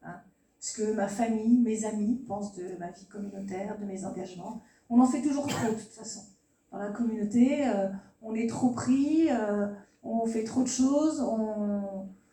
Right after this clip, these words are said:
il y a trop de services différents, on a trop d'enfants, enfin tout,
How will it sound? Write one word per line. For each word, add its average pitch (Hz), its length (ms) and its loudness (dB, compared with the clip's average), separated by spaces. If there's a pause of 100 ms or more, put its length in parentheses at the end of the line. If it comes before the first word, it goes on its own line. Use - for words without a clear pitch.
(580)
il 233 80 -10
y 233 40 4
a 233 80 8
trop 311 260 2
de 254 60 2
services 240 520 6
différents, 247 840 6
on 233 160 6
a 220 120 2
trop 247 280 -2
d'enfants, 233 540 2
enfin 226 200 -2
tout, - 180 -10